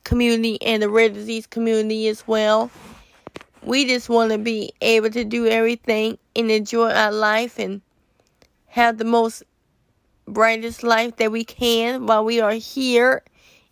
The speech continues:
in this society. And we want to live happy and peaceful and free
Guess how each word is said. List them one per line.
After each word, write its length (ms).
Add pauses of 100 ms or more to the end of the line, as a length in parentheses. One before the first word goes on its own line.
(160)
in 180
this 180
society. 840
And 200 (600)
we 120
want 260
to 20
live 280
happy 920
and 180 (340)
peaceful 800
and 320 (600)
free 840